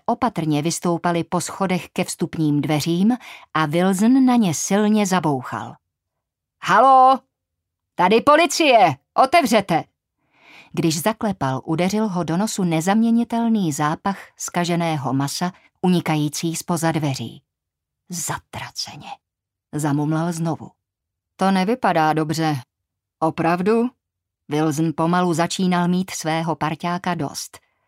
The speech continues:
„Zavolej na centrálu, jdu dovnitř.“ Zatímco jeho parťák mluvil do vysílačky,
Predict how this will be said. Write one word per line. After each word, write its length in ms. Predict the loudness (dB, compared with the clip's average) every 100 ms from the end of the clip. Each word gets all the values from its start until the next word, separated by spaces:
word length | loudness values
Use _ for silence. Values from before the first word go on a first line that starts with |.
| _ _ -4
„Zavolej 460 | 0 2 4 4
na 140 | 2 0
centrálu, 760 | 0 -2 -2 -2 -2 -2 -4 -6 _ -4
jdu 140 | 0
dovnitř.“ 580 | 0 0 -2 -2 -10 -18 _ _ _ _ _ -20 _ -8
Zatímco 520 | -4 -2 0 -2 0
jeho 240 | -2 -2 -2
parťák 600 | -2 -2 -2 -4 -6 -4
mluvil 360 | -4 -2 -4 -4
do 140 | -4
vysílačky, 840 | -4 -4 -4 -4 -4 -6 -6 -6